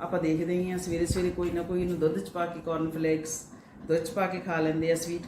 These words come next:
ਕਾਰਨਸ ਆ, ਸਵੀਟ ਕਾਰਨਸ ਦੀ ਆਪਾਂ ਸੂਪ ਬਣਾ ਕੇ ਪੀ ਲੈਂਦੇ ਆ।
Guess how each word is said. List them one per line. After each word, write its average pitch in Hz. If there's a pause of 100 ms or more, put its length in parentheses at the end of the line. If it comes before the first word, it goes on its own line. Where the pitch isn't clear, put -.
ਕਾਰਨਸ 160
ਆ, 160
ਸਵੀਟ 160
ਕਾਰਨਸ 160
ਦੀ 160
ਆਪਾਂ 160
ਸੂਪ 156
ਬਣਾ 156
ਕੇ 156
ਪੀ 156
ਲੈਂਦੇ 156
ਆ। 156